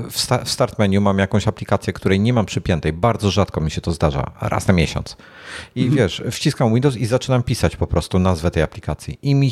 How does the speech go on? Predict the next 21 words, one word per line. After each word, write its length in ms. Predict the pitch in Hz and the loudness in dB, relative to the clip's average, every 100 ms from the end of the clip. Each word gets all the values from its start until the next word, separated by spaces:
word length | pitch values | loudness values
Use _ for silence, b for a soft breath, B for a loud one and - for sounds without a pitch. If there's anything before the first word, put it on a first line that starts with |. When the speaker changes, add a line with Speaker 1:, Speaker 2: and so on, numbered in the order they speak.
| 120 | 2
Speaker 1:
jej 160 | 131 | 2
nie 160 | 131 127 | 4 2
znajduję. 520 | 101 123 98 78 67 - _ _ - | 2 2 2 2 0 -8 _ _ -2
I 80 | 113 | 0
mnie 120 | 113 | 2
szlak 340 | - - 104 | 2 2 0
Speaker 2:
Tak. 80 | 80 | 0
Speaker 1:
trafia 340 | - - 69 - B B B B B B | -8 -6 -8 -10 B B B B B B
wtedy, 300 | - 85 139 | -2 -2 0
Speaker 2:
To 80 | 165 | 2
Speaker 1:
bo 60 | - | 4
Speaker 2:
mnie 40 | |
Speaker 1:
muszę, 260 | 147 135 113 | 4 4 4
Speaker 2:
znajduje 360 | 147 127 139 | 2 2 0
Speaker 1:
bo 60 | 135 | 2
Speaker 2:
znacznie 180 | 120 123 | 2 2
Speaker 1:
muszę 200 | 120 123 | 2 2
Speaker 2:
wie-, 60 | - | 0
znacznie 440 | 170 147 135 - - | -2 -2 0 2 2
Speaker 1:
skasować 320 | 85 98 139 | 2 2 2
Speaker 2:
częściej. 140 | 151 | 0